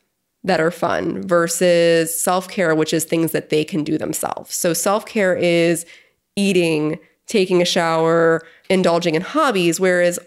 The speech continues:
offering positive distractions is like, "Hey, um, let's go out, let's go shopping for the day." Or, "Hey, why don't we go see that movie? We've been saying that we're gonna go out and see that Marvel movie all the time.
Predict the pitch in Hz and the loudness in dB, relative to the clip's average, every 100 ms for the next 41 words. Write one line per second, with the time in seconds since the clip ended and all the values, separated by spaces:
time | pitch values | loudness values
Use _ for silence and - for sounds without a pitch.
0 | - 220 220 - 220 190 175 180 - - | -4 -2 -2 0 0 2 0 -2 -8 0
1 | 381 370 277 208 165 - 165 160 175 170 | 0 2 2 0 -2 -4 -2 -2 -2 -2
2 | 175 175 175 185 175 175 - - - - | 0 0 0 0 0 -2 -20 -20 -20 -4
3 | 311 311 226 185 160 175 - _ _ - | 0 2 4 2 0 -4 -12 _ _ -2
4 | 196 196 196 - 214 226 269 - 269 262 | 0 2 0 -2 -2 0 0 -2 0 2
5 | 214 190 185 185 180 - _ - 190 196 | 2 2 2 0 -2 -10 _ -4 -2 0
6 | 196 - 208 208 202 196 196 202 196 - | -2 0 2 4 4 6 4 4 0 -2
7 | 180 170 160 170 - 156 151 - - - | -2 -2 -4 -4 -4 -2 -2 -2 -4 -4
8 | - 151 175 185 220 226 196 175 175 185 | -4 -2 0 0 0 0 0 0 0 -2
9 | 208 226 208 208 202 196 185 175 185 185 | 0 -2 0 0 0 -2 -4 0 0 2
10 | 165 147 151 165 170 180 175 170 170 170 | 0 2 0 0 0 0 0 0 0 0
11 | 175 175 165 170 175 165 175 165 165 165 | 2 0 0 -2 -2 -2 -2 -2 0 -2
12 | 156 151 147 143 110 85 - 196 67 50 | -2 -2 -2 -4 -2 -4 -6 -6 -6 -8